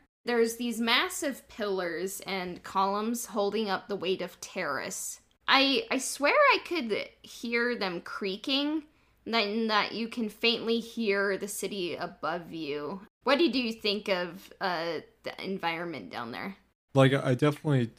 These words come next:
Speaker 2: I definitely agree with, like, the dark, and the only light that you're getting is kinda artificial. I didn't really notice any of the audio cues, 'cause I think you're just so far away from the Terrace main hub that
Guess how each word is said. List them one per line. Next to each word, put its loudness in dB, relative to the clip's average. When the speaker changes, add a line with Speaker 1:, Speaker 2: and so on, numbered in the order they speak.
Speaker 2:
I -2
definitely 2
agree 6
with, 0
like, -6
the -8
dark, 0
and 0
the -2
only 0
light -2
that -6
you're -4
getting -2
is -8
kinda 0
artificial. -2
I 2
didn't 4
really 4
notice 4
any 2
of 2
the 0
audio 2
cues, 0
'cause 6
I 0
think 4
you're 4
just -2
so 0
far -4
away 0
from -4
the 6
Terrace 2
main 0
hub 0
that -2